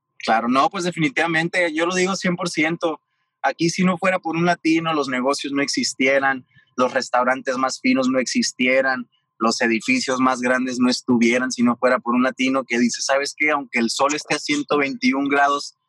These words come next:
eh, Fahrenheit, yo voy a salir pa' afuera, me voy a poner un casco, me voy a poner mi, mi, mi traje de trabajar y voy a salir a hacer este, este edificio". Si fueran los americanos, y lo digo cien por ciento, ellos no, ellos se llevan...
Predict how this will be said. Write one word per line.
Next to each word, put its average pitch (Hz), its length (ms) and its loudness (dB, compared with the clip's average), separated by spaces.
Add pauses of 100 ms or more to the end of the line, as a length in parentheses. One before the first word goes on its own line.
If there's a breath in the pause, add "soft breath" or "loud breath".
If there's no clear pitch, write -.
(280)
eh, 110 440 2 (100)
Fahrenheit, 139 540 0
yo 131 100 0
voy 143 120 2
a - 20 4
salir 139 360 -4
pa' 139 100 0
afuera, 135 340 -2
me 131 100 -8
voy 127 100 2
a 131 40 -12
poner 139 260 -4
un 139 100 -4
casco, 131 380 -4
me 127 40 -12
voy 131 140 0
a - 40 -20
poner 131 260 -2
mi, - 240 -6 (440)
mi, 117 420 2
mi 117 120 4
traje 127 360 -2
de 135 60 0
trabajar 123 460 0
y 131 80 -10
voy 127 100 0
a - 20 -2
salir 127 280 -4
a 127 40 0
hacer 123 240 -4
este, 123 380 -4 (420)
este 131 260 -2
edificio". 123 560 -2
Si 117 180 -2
fueran 175 280 0
los 208 160 -4
americanos, 175 680 -2
y 147 60 -6
lo 135 100 -4
digo 170 160 0
cien 170 220 -4
por - 160 -2
ciento, 143 420 -4
ellos 156 180 0
no, 131 260 0
ellos 139 200 -6
se 127 100 -12
llevan... 147 380 -2